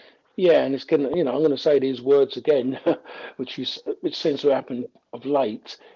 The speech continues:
is you asked the question, why didn't he start him earlier? Why did he keep bringing them as sub? Because I'm sure when he was coming as subs, there was a lot of United players who were kind of not, didn't wanna shout it loud or didn't wanna get it out there,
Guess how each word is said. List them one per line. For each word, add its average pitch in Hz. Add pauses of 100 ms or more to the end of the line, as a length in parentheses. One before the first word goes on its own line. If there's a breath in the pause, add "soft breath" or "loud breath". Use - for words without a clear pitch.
is 139
you 160
asked 165
the 151
question, 139
why 143
didn't 139
he 135
start 135
him 131
earlier? 131 (320 soft breath)
Why 143
did 143
he 135
keep 135
bringing 139
them 127
as 127
sub? 139
Because 127 (800 soft breath)
I'm 135
sure 175
when 151
he 156
was 139
coming 143
as 131
subs, 135
there 135
was 127
a -
lot 151
of 127
United 139
players 120
who 131
were 123
kind 135
of 123 (540 soft breath)
not, 160
didn't 160
wanna 143
shout 135
it -
loud 127
or 127
didn't 151
wanna 139 (160)
get 151
it 135
out 135
there, 127